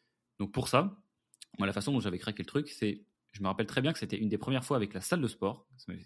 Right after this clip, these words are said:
quand j'ai commencé en deux mille dix-sept, ça m'a fait la même sensation. Et ce qui m'a donné confiance en moi, c'est le travail. Et le fait de me dire, une personne de très haut niveau en poker travaille X, euh, enfin, de telle façon.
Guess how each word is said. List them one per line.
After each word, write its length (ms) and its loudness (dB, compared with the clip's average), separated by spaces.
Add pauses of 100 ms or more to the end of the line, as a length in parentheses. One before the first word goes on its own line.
quand 100 -12
j'ai 100 -8
commencé 240 -2
en 60 -2
deux 80 -2
mille 120 -2
dix-sept, 340 -6
ça 100 -20
m'a 80 -6
fait 140 -10
la 60 -4
même 120 0
sensation. 420 -6 (1080)
Et 20 -14
ce 60 -12
qui 80 -4
m'a 100 6
donné 260 6
confiance 280 -2
en 40 4
moi, 120 4
c'est 100 -2
le 80 2
travail. 400 -2 (1120)
Et 40 -16
le 100 4
fait 120 8
de 80 4
me 80 8
dire, 320 4 (1400)
une 140 4
personne 360 4
de 80 6
très 220 2
haut 60 6
niveau 220 6
en 100 4
poker 480 0 (140)
travaille 520 2
X, 300 -4
euh, 580 4
enfin, 160 -4
de 100 2
telle 160 4
façon. 320 -4